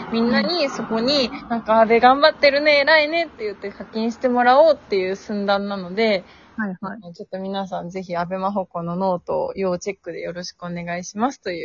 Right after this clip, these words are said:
Speaker 1: う。
Speaker 2: はい。おいくらですか？
Speaker 1: 百円なんですけど、あの、全然、
Speaker 2: 一記事。
Speaker 1: あの、千円でも一万円でも十万円でも全然お待ちしております。
Speaker 2: <laughs> 一記事百円ね。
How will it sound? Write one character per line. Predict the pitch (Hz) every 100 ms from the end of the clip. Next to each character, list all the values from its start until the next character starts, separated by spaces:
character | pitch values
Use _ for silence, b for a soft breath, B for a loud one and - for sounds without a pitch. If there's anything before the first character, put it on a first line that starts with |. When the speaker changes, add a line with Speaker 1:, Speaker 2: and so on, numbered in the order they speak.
| 143
Speaker 1:
う。 | b b b b _
Speaker 2:
は | 226 214
い。 | 202
お | 233
い | 247
く | 226
ら | 254 247
で | 247
す | -
か？ | - - 208 _ 226
Speaker 1:
百 | - 240 302
円 | 320
な | 339
ん | 349
で | 277
す | 262
け | - 196
ど、 | 262 214 -
あ | 196
の、 | 196 196
全 | 226 220
然、 | 220 233
Speaker 2:
一 | 233 -
記 |
事。 | - _ _
Speaker 1:
あ | 220
の、 | 208 202 202 -
千 | - 262 233
円 | 208
で | 202
も | 185
一 | 185 220
万 | 220 226 226
円 | 226
で | 226 220
も | 185 175
十 | 190 196
万 | 196 196 196
円 | 190
で | 196
も | 170
全 | 170 170
然 | 175
お | 170
待 | 170 170
ち | 175
し |
て | - 175
お |
り | 170
ま | 175 175
す。 | 165 175
Speaker 2:
<laughs> | 214 240 226 262 254 277 254
一 | 214 - 349
記 | 415 403
事 | 320
百 | 208 -
円 | - 214
ね。 | 202